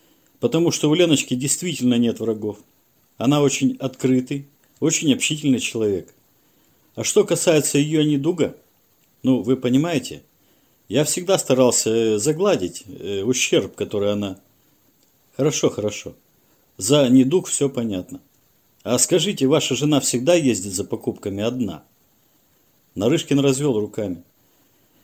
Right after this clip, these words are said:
«В том-то и дело, что обычно её возит наш персональный шофёр Миша». Но именно в то утро он отпросился к врачу, к зубному. Ясно. А через, э, сколько вы сказали?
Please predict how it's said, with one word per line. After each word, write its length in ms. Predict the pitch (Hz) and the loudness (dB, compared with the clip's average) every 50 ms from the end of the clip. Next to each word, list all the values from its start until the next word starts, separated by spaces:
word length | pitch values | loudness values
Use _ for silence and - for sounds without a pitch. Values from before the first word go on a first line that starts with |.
| _ _ _ | _ _ _
«В 60 | - | -2
том-то 320 | - 151 180 - - 208 | 0 0 0 2 2 0
и 60 | 208 | 0
дело, 280 | 196 190 220 220 196 147 | 2 2 4 4 4 4
что 220 | - - - 147 | 2 2 0 0
обычно 320 | 151 165 202 - - - 165 | 2 2 0 0 0 0 -2
её 240 | 160 165 170 170 170 | 0 2 2 4 4
возит 320 | 170 147 135 135 123 - | 4 2 2 0 -4 -2
наш 180 | 165 156 - - | -4 -4 -2 0
персональный 560 | 147 127 - - 139 151 160 151 151 151 139 | -2 -2 0 2 0 2 2 4 2 2 2
шофёр 560 | - - 165 - - - 127 120 110 98 - - | 2 2 0 0 0 0 0 0 0 0 -4 -4
Миша». 500 | - 123 143 135 120 - - - 80 - _ _ _ _ _ _ _ _ _ _ _ _ _ _ _ - | 2 4 4 4 4 2 -4 -8 -10 -12 _ _ _ _ _ _ _ _ _ _ _ _ _ _ _ 0
Но 120 | 113 139 | 2 4
именно 320 | 160 170 165 156 156 147 143 | 4 4 4 2 2 2 0
в 60 | - | 0
то 220 | - 165 156 160 | 0 0 0 0
утро 220 | 180 175 147 113 110 | 0 -2 -2 0 2
он 200 | 117 131 127 113 | 2 2 2 2
отпросился 600 | 107 - 127 113 - - - 127 127 - 113 95 | 0 -2 -4 -4 -4 -2 -4 -4 -4 -4 -6 -4
к 80 | - | -4
врачу, 420 | 120 117 113 117 - - 87 80 - _ _ _ _ _ _ _ - | -2 -2 -2 -4 -6 -10 -12 -14 -14 _ _ _ _ _ _ _ -16
к 80 | - 92 | -12 -6
зубному. 500 | 104 117 107 110 110 101 90 87 82 - _ _ _ _ _ _ _ _ _ _ _ _ _ _ _ _ _ _ - | -6 -6 -6 -4 -6 -6 -6 -8 -10 -14 _ _ _ _ _ _ _ _ _ _ _ _ _ _ _ _ _ _ -12
Ясно. 440 | - 95 107 110 104 - - 90 80 - _ _ _ _ _ _ _ _ _ _ _ _ _ - | -4 -2 -2 -2 -2 -4 -8 -12 -12 -14 _ _ _ _ _ _ _ _ _ _ _ _ _ -8
А 100 | - - | -6 -4
через, 520 | - - 135 131 127 131 123 127 - - - | 0 2 2 4 4 4 2 0 -4 -6 -6
э, 360 | 117 110 110 107 104 104 101 | -6 -4 -4 -4 -4 -4 -4
сколько 420 | - - - 220 220 214 208 190 170 | -6 -4 2 2 2 2 2 -2 -2
вы 80 | 165 | -2
сказали? 580 | 156 - - 156 135 135 139 127 117 117 117 | -2 -2 -2 -2 0 2 2 2 2 0 -6